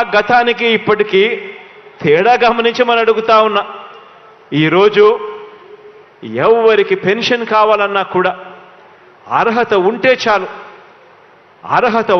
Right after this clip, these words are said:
ఒక్కటే ప్రామాణికంగా ఈరోజు అడుగులు వేస్తా ఉన్నాం. ఈరోజు ప్రతి గ్రామంలోనూ కూడా గ్రామ సచివాలయాలు వచ్చాయి, గ్రామ వాలంటీర్ వ్యవస్థ మీ కళ్ళ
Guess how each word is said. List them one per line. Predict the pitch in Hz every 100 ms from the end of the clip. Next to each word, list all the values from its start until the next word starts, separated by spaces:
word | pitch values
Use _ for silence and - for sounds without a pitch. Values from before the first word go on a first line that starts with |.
| 208
ఒక్కటే | 262 262 277 254
ప్రామాణికంగా | 254 254 247 240 240 233 226 220
ఈరోజు | 202 214 214
అడుగులు | 190 196 208 190
వేస్తా | 190 - 202 196
ఉన్నాం. | 190 180 - - - - - - - - _ _ -
ఈరోజు | 151 175 202 190
ప్రతి | 208 214 220 196
గ్రామంలోనూ | 180 254 277 277 269 262 247 240
కూడా | 226 - - - - - - - - - - 127
గ్రామ | 147 170 165
సచివాలయాలు | 160 143 156 175 208 220 214 208
వచ్చాయి, | - 208 - - - - - - - _ - -
గ్రామ | 139 165 185 143
వాలంటీర్ | 131 151 208 - 233 214
వ్యవస్థ | 196 196 196 - 180 180
మీ | 170 180
కళ్ళ | 190